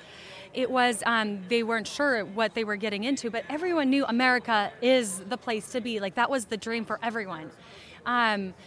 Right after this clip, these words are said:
the celebrities, everyone, like, any country you go to, like Russia, the celebrities, everyone wants to live here. But we were blessed with that opportunity because, um, of our,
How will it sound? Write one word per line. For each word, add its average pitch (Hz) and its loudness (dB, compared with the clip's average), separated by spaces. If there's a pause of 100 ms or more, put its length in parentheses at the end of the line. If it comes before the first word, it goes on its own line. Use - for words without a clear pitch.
(160)
the 226 0
celebrities, 247 -2
everyone, 269 -2
like, 220 -4 (340)
any 254 2
country 262 -2
you 214 -4
go 226 4
to, 214 -2
like 185 -2
Russia, 233 0
the 208 -4
celebrities, 233 -4
everyone 302 -4
wants 202 -6
to 262 -8
live 269 -4
here. 170 -10 (440)
But 254 -4
we 311 -2
were 320 -2
blessed 214 -2
with 214 -6
that 208 -2
opportunity 214 -6
because, 233 -4
um, 208 -2
of 220 -4
our, 202 0